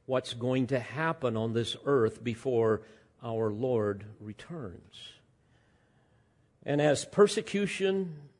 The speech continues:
mounts, those who resent the truth and love the world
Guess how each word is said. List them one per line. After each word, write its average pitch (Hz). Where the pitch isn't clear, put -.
mounts, 127
those 170
who 160
resent 135
the -
truth -
and 123
love 151
the 170
world 135